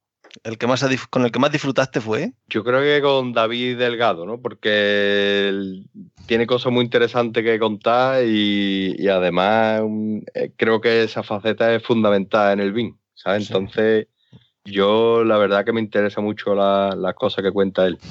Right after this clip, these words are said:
Speaker 2: y me,
Speaker 1: Sí.
Speaker 2: me gustó el capítulo.
Speaker 1: Sí, sí, una enciclopedia con patas. Pues hasta aquí el famoso test de Viero. ¿Nos das una primicia?
Speaker 2: Bueno, <laughs>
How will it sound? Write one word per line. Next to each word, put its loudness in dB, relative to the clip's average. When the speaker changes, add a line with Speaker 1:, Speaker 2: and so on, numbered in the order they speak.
Speaker 2:
y 2
me, 2
Speaker 1:
Sí. 2
Speaker 2:
me 2
gustó 0
el 0
capítulo. -2
Speaker 1:
Sí, -10
sí, -10
una 4
enciclopedia 2
con 0
patas. -4
Pues 0
hasta -2
aquí 0
el 0
famoso 0
test -2
de -6
Viero. 0
¿Nos 2
das 2
una 2
primicia? -4
Speaker 2:
Bueno, 2
<laughs> -